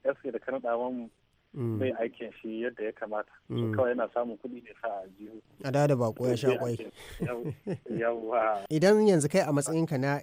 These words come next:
Speaker 2: Ibrahim Sale da kake tare da wannan kungiya ko kuma kusan kake shugabanta ita wannan kungiya ta Katsina Blind Intellectual Club, idan gwamnati ta tambaye ku, "To zo kai Malam Ibrahimu, me za mu yi muku ne wai duk kuka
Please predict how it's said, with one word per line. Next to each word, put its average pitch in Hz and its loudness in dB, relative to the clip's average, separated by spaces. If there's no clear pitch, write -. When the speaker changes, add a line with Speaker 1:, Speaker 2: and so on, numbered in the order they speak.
Speaker 2:
Ibrahim 135 -2
Sale 131 -2
da 113 -4
kake 110 -6
tare 131 -6
da 135 -2
wannan 127 0
kungiya 123 -4
ko - -12
kuma 123 -2
kusan 131 -2
kake 135 -4
shugabanta 123 -2
ita 123 -6
wannan 131 -2
kungiya 117 -6
ta 123 -8
Katsina 104 -12
Blind 123 -8
Intellectual 135 -6
Club, 175 -4
idan 226 2
gwamnati 247 4
ta 185 -4
tambaye 151 2
ku, 143 -4
"To 202 2
zo 208 2
kai 202 0
Malam 170 -4
Ibrahimu, 151 -4
me 180 0
za 214 4
mu 220 0
yi 190 2
muku 165 0
ne 147 2
wai 151 4
duk 147 -4
kuka 170 -6